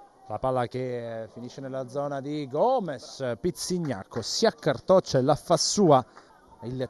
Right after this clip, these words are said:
tentativo profondo di Oliana. La sfera rimane lì, attenzione al calcio con il destro da parte di Tessiore, tiro strozzato facile per Pizzignacco.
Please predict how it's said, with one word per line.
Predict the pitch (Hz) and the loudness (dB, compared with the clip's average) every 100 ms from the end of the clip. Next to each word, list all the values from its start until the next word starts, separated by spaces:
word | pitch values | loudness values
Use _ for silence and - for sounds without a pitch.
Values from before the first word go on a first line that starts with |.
| - | -6
tentativo | 170 160 156 139 151 131 120 | -8 -6 -6 -6 -8 -8 -10
profondo | - 160 156 170 156 131 117 107 - _ - - _ _ _ _ _ _ _ _ | -8 -6 -4 -2 -2 -4 -10 -12 -16 _ -20 -20 _ _ _ _ _ _ _ _
di | 113 | -14
Oliana. | 120 131 131 147 139 107 104 _ _ _ - _ _ - | -10 -10 -10 -10 -12 -16 -20 _ _ _ -20 _ _ -20
La | |
sfera | 113 - - 202 | -20 -18 -14 -10
rimane | 190 175 170 165 | -10 -8 -8 -8
lì, | 151 | -8
attenzione | 143 - 151 - 208 294 226 147 | -8 -10 -14 -6 -2 -2 -2 -4
al | 139 143 | -6 -8
calcio | - 180 254 262 - 175 139 - - - - | -10 -6 -4 -6 -4 0 0 -2 -12 -14 -4
con | 240 | 0
il | 196 160 | 0 0
destro | 170 247 - 180 143 | 0 -2 -4 -6 -4
da | 143 | -2
parte | 226 247 190 131 | 0 0 0 -6
di | 208 - | -6 -4
Tessiore, | 170 - 156 170 190 160 | -4 -2 0 4 4 4
tiro | 175 165 | 0 -2
strozzato | 147 131 143 131 | -4 0 2 2
facile | 123 110 117 | 0 0 0
per | 110 | 0
Pizzignacco. | 113 - 98 92 | -4 -8 -12 -14